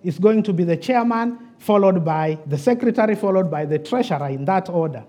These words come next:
So I wrote my three names, which mine wasn't included. But then when the names were read out, I was the second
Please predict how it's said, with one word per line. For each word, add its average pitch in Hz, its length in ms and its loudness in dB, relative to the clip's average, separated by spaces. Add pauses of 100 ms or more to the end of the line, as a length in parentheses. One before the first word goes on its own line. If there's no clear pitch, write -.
(640)
So 302 160 0
I 294 260 4
wrote 285 240 2
my 190 240 4
three 226 300 2
names, 185 340 0
which 294 180 0
mine 247 360 2
wasn't 302 320 -2
included. 262 640 2 (1400)
But 277 120 4
then 370 200 4
when 339 160 4
the 269 100 6
names 302 320 0
were 214 160 4
read 233 240 4
out, 160 340 0 (600)
I 285 140 4
was 277 220 2
the 240 120 2
second 190 580 0